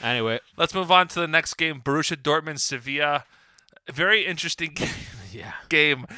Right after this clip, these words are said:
Speaker 2: Uh, t-, two two draw. Haaland was phenomenal. Uh, some controversy.
Speaker 1: Yeah, the,
Speaker 2: S-
Speaker 1: the big controversy. Go over it. I think that was the highlight of the game. In the end,
Speaker 2: Yeah.
Speaker 1: Sevilla just had to win two nothing. They couldn't do it.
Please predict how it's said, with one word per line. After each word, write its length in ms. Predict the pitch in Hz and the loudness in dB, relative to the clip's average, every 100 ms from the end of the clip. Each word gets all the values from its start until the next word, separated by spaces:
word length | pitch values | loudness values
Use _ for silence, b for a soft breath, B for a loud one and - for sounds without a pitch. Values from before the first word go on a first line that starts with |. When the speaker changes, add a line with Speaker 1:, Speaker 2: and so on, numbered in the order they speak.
| B B B B | B B B B
Speaker 2:
Uh, 840 | 135 139 139 139 139 135 131 117 104 _ _ _ _ _ - | 2 4 6 8 8 8 6 2 -6 _ _ _ _ _ -14
t-, 120 | 151 - | -12 -6
two 160 | 170 | -6
two 240 | 175 208 196 | -4 -6 -4
draw. 480 | 151 131 127 147 - _ _ - | 0 4 4 0 -6 _ _ -10
Haaland 480 | - 156 160 143 | 0 0 0 -6
was 160 | 123 113 | -8 -8
phenomenal. 800 | - 110 107 110 117 104 95 - _ _ b b b b b b b - | -8 -8 -4 -4 -6 -8 -12 -14 _ _ b b b b b b b -6
Uh, 720 | 120 117 113 113 107 107 104 | 0 2 2 2 0 -2 -4
some 180 | - 117 | -8 -12
controversy. 920 | - 139 147 127 117 113 - 139 165 _ | -6 -4 -2 -4 -4 -6 -6 -10 -12 _
Speaker 1:
Yeah, 280 | 95 117 101 | -6 0 0
the, 80 | 92 | 0
Speaker 2:
S- 100 | 90 | -4
Speaker 1:
the 100 | 110 | -8
big 200 | 98 113 - | -4 -4 -2
controversy. 540 | 104 110 110 104 123 | -4 -4 -6 -10 -4
Go 220 | 131 127 | 2 4
over 240 | 113 127 160 | 4 0 -4
it. 80 | - | -2
I 120 | 120 143 | -2 0
think 200 | 160 127 | 2 6
that 100 | 139 | 6
was 120 | 123 | 6
the 80 | 107 | 0
highlight 400 | 113 107 101 92 | 2 4 2 -2
of 80 | 87 | -6
the 60 | |
game. 340 | 82 85 90 110 | -8 -10 -10 -8
In 100 | 135 | 0
the 60 | |
end, 200 | 202 160 | 4 6
Speaker 2:
Yeah. 0 | 131 110 | 6 6
Speaker 1:
Sevilla 280 | 139 165 | 6 6
just 140 | 131 127 | 6 4
had 100 | 135 | 4
to 80 | 123 | 4
win 160 | 120 | 0
two 180 | - 139 | -2 -2
nothing. 440 | 123 120 - 120 | 2 0 0 -6
They 80 | 110 | -6
couldn't 220 | - 120 101 | -6 -8 -4
do 140 | 104 | -2
it. 100 | 104 | -4